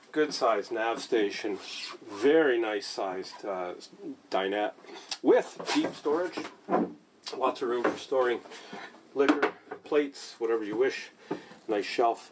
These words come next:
up top. Microwave, two burner, stove with oven. Um, do you wanna see if you can see in here? The aft cabin's huge. Lots of room in there.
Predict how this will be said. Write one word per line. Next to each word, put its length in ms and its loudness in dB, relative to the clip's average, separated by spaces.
up 220 -6
top. 360 2
Microwave, 640 6
two 140 4
burner, 440 4
stove 480 0
with 120 -6
oven. 300 0
Um, 300 2
do 80 -10
you 60 2
wanna 140 2
see 200 -2
if 160 0
you 60 -8
can 120 -6
see 180 0
in 80 2
here? 160 4
The 140 2
aft 200 2
cabin's 340 -6
huge. 380 -2
Lots 380 4
of 100 -6
room 160 0
in 80 0
there. 180 0